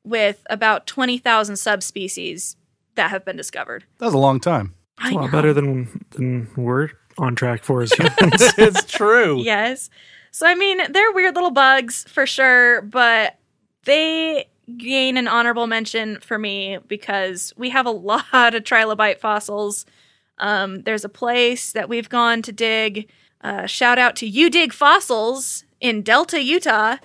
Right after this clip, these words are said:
Speaker 2: <laughs>
Speaker 1: um, which is where Alex is from. And we have gone there a handful of times, both with Alex's family and with our family.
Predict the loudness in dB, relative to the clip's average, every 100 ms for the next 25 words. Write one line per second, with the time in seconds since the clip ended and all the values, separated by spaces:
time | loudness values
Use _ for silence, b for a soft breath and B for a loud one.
0 | -6 -4 -8 0 4 6 4 2 -2 -8
1 | -12 -6 -4 -2 -4 -6 -2 2 4 4
2 | 2 -2 -6 -4 0 0 0 -4 -4 -2
3 | -2 -2 0 0 -2 -8 -8 0 2 4
4 | 4 6 4 2 -2 0 -2 0 0 2
5 | 2 0 -4 -8 -8 -8 -8 -4 -4 -2
6 | 4 4 4 -2 -6 -2 -2 -2 -4 -4
7 | -6 -8 -4 0 0 0 -2 -2 -4 -6